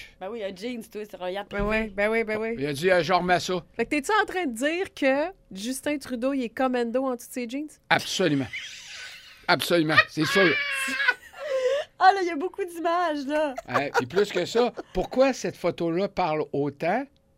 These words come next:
Speaker 3: C'est parce qu'ils viennent de finir.
Speaker 1: Non, mais toi, quand tu
Speaker 2: Voyons,
Speaker 1: viens de finir,
Speaker 2: parce
Speaker 1: tu
Speaker 2: qu'ils viennent
Speaker 1: remets,
Speaker 2: de finir.
Speaker 1: toi, quand tu viens de finir, tu remets tes jeans. Tu sais, tu mets pas, mettons, je sais pas, un maillot de bain plus lousse, plus confortable ou à la limite des pants en jogging, genre.
Speaker 3: Oui, oui.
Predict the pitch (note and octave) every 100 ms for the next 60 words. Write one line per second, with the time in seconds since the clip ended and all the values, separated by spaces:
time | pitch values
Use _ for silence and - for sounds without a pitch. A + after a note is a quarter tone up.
0 | _ - - _ _ _ _ _ _ _
1 | _ _ - - A2 - G2+ G#2 G#2 F#2
2 | F#2+ G2+ C4 E4+ - A#3+ C4 D5 F5 C4+
3 | G#4+ A4 G#4+ B3 D4+ D#4 E4 G#4 G4 G4
4 | D#4+ C4+ - A#3 A#3+ B3+ C4 E4+ C4+ A#3+
5 | C4+ C#4 A3+ B3 A#3+ G3+ - C#4+ C4+ B3
6 | A#3+ A#3+ C#4 A#3 C4 C4+ B3+ A#3+ B3+ A#3+
7 | A3+ A#3+ A#3+ G#3 A#3+ A#3+ A3+ A#3 A#3 A#3
8 | A#3 - A3 G#3 G#3 A3 - A#3 A#3 A#3
9 | A3 G#3 G#3+ A3 A#3 G#3 A3+ - A#3+ B3
10 | B3+ A3 G#3 A#3 G#3+ A#3 C4+ G#3 D4+ D#4+
11 | D#3+ G#3 E3+ E3+ F3 G#3+